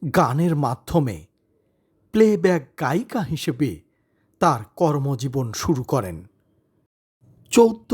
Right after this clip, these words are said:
বছর বয়সে প্রীতম চক্রবর্তী এর জন্য গোলমাল রিটার্নস এ বলিউডে তিনি প্রথম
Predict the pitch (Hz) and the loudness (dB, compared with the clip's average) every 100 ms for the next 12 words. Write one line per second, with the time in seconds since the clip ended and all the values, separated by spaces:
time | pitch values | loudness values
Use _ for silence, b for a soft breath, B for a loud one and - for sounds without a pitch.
0 | 208 185 175 208 175 165 160 139 - 165 | 0 2 0 0 0 2 2 0 -2 -2
1 | 135 - 190 - 269 269 - 226 185 - | -2 -6 -10 -4 -4 -4 -2 0 -2 0
2 | 175 147 160 - 180 147 143 123 170 143 | -2 2 0 0 0 2 0 0 -2 0
3 | 139 120 92 - _ _ _ _ _ _ | -2 -4 -8 -16 _ _ _ _ _ _
4 | - 147 196 180 170 165 147 123 143 160 | -10 2 6 6 4 0 0 -2 -4 -4
5 | 247 254 247 - - 175 117 82 _ _ | -4 -4 -4 -10 -2 -2 -2 -6 _ _
6 | _ _ _ _ 143 160 139 160 240 202 | _ _ _ _ 0 2 2 2 2 2
7 | 151 156 143 127 95 - _ _ _ _ | 4 2 2 -4 -8 -12 _ _ _ _
8 | 196 175 - | 2 2 0